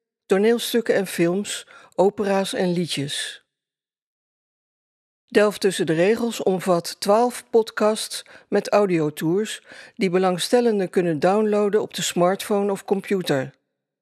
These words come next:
Daarmee gaan de deelnemers op een zelfgekozen moment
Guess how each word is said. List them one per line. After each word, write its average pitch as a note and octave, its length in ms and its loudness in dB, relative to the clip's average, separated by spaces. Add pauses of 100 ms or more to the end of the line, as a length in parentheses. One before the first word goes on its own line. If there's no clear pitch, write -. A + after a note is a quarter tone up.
(340)
Daarmee F#3+ 360 4
gaan E3+ 220 0
de D#3+ 100 0
deelnemers E3 600 0
op - 100 -6
een E3 120 0
zelfgekozen A3 760 0
moment F#3+ 600 -2